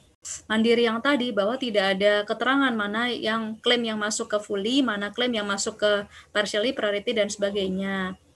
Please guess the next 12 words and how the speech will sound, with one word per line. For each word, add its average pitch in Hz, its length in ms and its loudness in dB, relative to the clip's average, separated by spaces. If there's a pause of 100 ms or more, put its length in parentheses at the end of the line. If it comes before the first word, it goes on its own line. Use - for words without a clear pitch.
(300)
Nah, 220 200 0
itu 277 440 4
tadi, 226 320 2
eh, 202 560 0
sep-, - 160 -10 (480)
seperti 240 480 -2
tips 233 240 -2
yang 214 120 -2 (120)
saya 202 360 0
sampaikan 202 560 -2
di 196 80 0
awal, 190 440 2